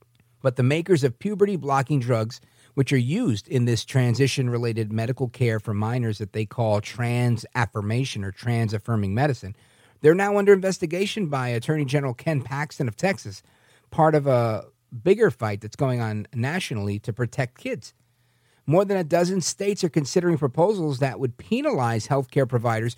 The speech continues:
who provide what's known as gender-affirming care to children and teenagers. Top Republican leaders in Texas, including Paxton, have said this type of care, which can refer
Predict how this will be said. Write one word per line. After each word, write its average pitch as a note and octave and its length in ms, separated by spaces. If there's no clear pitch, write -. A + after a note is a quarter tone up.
who E3+ 140
provide D#3 720
what's F3+ 280
known G#3 300
as F3+ 220
gender-affirming C#3 920
care B2+ 260
to C#3 100
children F#3+ 460
and F#3 120
teenagers. G#3 520
Top F3 340
Republican F3 500
leaders C#3+ 300
in A2 100
Texas, E3+ 460
including B2 400
Paxton, C#3+ 460
have A2+ 100
said B2+ 220
this F#3 280
type G#3 260
of G3+ 120
care, A#2 280
which C#3+ 220
can D3+ 180
refer D#3+ 560